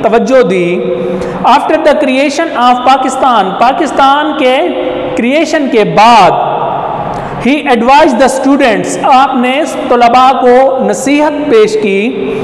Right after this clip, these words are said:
now that you have achieved your goal, अब सिर्फ तुम हो जिन्होंने अपना मकसद को पाना है, हासिल करना है, अपनी मंजिल तक पहुंचना है।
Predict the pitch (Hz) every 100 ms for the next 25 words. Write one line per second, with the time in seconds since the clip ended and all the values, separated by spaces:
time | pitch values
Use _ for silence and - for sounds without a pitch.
0 | - - - 196 254 311 311 277 262 208
1 | 240 302 311 240 262 269 254 233 - 294
2 | 294 294 254 233 220 190 190 175 143 -
3 | - 247 285 233 294 294 285 294 302 277
4 | 269 269 254 262 247 240 240 208 233 240
5 | 233 226 - 285 277 302 - - - -
6 | 233 233 269 285 220 220 220 208 185 170
7 | 135 143 - - - 185 208 262 240 220
8 | 208 208 180 175 156 180 214 208 202 233
9 | 226 262 240 214 - 208 208 214 208 190
10 | 170 143 135 143